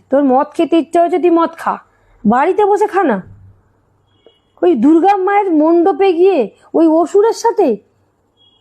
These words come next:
ভাগ্য ভালো যে অসুরের সাথে করেছে, ওরা যে গণেশ বা কার্তিকের সাথে করেনি। হ্যাঁ,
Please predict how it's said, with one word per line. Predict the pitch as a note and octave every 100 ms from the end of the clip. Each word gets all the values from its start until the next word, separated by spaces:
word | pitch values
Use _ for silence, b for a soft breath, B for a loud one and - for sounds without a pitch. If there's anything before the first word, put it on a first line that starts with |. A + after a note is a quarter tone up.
| _ _ _
ভাগ্য | - C#4 D#4 C4+ G4
ভালো | E4+ G4 G4 D#4+ F#4+
যে | D4
অসুরের | E4+ D#4+ - G4+ A4+
সাথে | A#4 A#4
করেছে, | G#4 F4 C4 - G#3 - b b b b
ওরা | C#4 E4+
যে | G4+ G#4
গণেশ | G#3+ C4+ E4 G4
বা | E4
কার্তিকের | G4 E4+ F4+ F4+ G4+
সাথে | - G4+
করেনি। | G4+ F#4 F#4 F#4+ G4+ - _ _ _ _ _ _
হ্যাঁ, | C4 G4